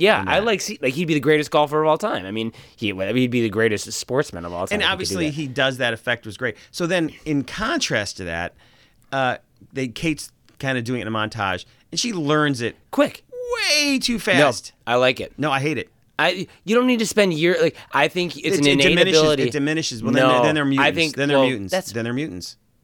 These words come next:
Speaker 1: Or they're just superhuman people. He's a superhuman person, Jerry. He's not a mutant, and I know he, yeah, he's not a, he's not
Speaker 2: So
Speaker 1: a
Speaker 2: is
Speaker 1: hu-,
Speaker 2: Natasha
Speaker 1: he's not
Speaker 2: superhuman?
Speaker 1: an inhu-, uh, inhuman.
Speaker 2: And Natasha?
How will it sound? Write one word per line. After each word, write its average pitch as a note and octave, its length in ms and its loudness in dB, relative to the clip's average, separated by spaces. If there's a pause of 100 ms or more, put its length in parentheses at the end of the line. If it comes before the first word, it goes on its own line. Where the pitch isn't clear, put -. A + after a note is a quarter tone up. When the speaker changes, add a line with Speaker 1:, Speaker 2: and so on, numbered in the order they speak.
Speaker 1:
Or F#3 140 2
they're G3 140 2
just D#3 200 0
superhuman C#3 560 -2
people. E3 300 -4
He's G3 180 4
a G#3+ 80 4
superhuman A#3 540 4
person, G3+ 380 0
Jerry. A#2+ 320 2
He's D#3+ 120 2
not F3+ 160 2
a F3 40 -2
mutant, D3+ 420 -2 (180)
and D3 120 2
I C#3+ 80 4
know D3+ 160 2
he, F3 100 4
yeah, C3 140 4
he's B2+ 160 -2
not C#3+ 180 2
a, D#3 40 -2
he's B2 220 -4
not C3 120 0
Speaker 2:
So E3+ 60 6
Speaker 1:
a F#3 40 6
Speaker 2:
is F3+ 60 2
Speaker 1:
hu-, E3+ 80 2
Speaker 2:
Natasha C#3+ 240 2
Speaker 1:
he's A#2+ 100 0
not C#3 160 2
Speaker 2:
superhuman? D#3 500 0
Speaker 1:
an C#3+ 140 2
inhu-, - 20 -
uh, G#2+ 240 -2
inhuman. A#2+ 480 -4
Speaker 2:
And C3+ 100 -4
Natasha? D3+ 600 -6